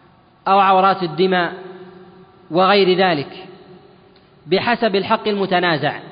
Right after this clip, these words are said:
والأولى في ذلك أن يعطى أهل الحق حقهم، وإذا لم يكن ثمة حق لازم فستر المسلم في ذلك هو الواجب، والله جل وعلا يستر العبد بحسب ستره لغيره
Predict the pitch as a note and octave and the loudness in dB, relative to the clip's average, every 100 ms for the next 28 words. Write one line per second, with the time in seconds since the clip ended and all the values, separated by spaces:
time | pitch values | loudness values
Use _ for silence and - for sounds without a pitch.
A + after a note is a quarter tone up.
0 | - - - - _ _ _ _ E3 F#3 | -20 -20 -20 -20 _ _ _ _ -2 2
1 | A3+ A3 F#3+ G3 G3+ G#3 G3+ G3+ G3 F#3+ | 4 4 2 0 2 0 0 0 0 0
2 | F#3 G#3 G3 F#3+ E3+ E3+ - - - - | 0 -2 0 4 4 2 -8 -20 -20 -20
3 | - - _ G3 F#3 F#3 F3+ - - - | -20 -20 _ 0 2 2 2 0 -2 -2
4 | A#3+ - E3 D3 A#2+ - - - - - | -2 2 2 2 -4 -14 -20 -20 -20 -20
5 | - _ _ - - - _ - E3+ F#3+ | -20 _ _ -20 -20 -20 _ -6 -2 2
6 | G3+ G#3 A3 G#3 G#3+ F#3 G3 F#3+ G3 F#3 | 4 2 2 0 -2 -2 -2 -2 0 0
7 | G#3 G3+ F#3 F#3+ F#3 F#3+ G#3 G3+ G3 F3+ | 0 -2 -2 0 0 2 0 0 -4 -2
8 | F#3+ - G#3 F#3 F3+ E3+ F#3 F#3 F#3 F3+ | -4 -2 -2 -2 -2 -2 -2 -6 -6 -4
9 | E3+ D3+ E3+ E3+ F#3+ F3 E3 D#3+ D#3+ D3+ | -4 -2 -2 0 0 -2 -2 -2 -2 -2
10 | D#3 C#3+ - - - - - - _ _ | -2 -4 -10 -20 -20 -20 -20 -20 _ _
11 | D3 D#3+ G3 F#3 F3 F#3+ F#3 F3 E3+ E3+ | -4 0 2 2 0 0 2 2 0 0
12 | E3 F#3+ F#3+ F3+ E3+ E3 G3+ - - - | 0 -2 -4 -4 -2 0 -2 -6 -20 -20
13 | - - _ _ - D#3+ F#3 G3 F3+ E3 | -20 -20 _ _ -8 -8 -4 -4 -4 -4
14 | D#3+ G3 - F3+ F3+ F#3+ D#3+ D3+ C3 G#2+ | -6 -8 -8 -8 -6 -6 -4 -6 -8 -14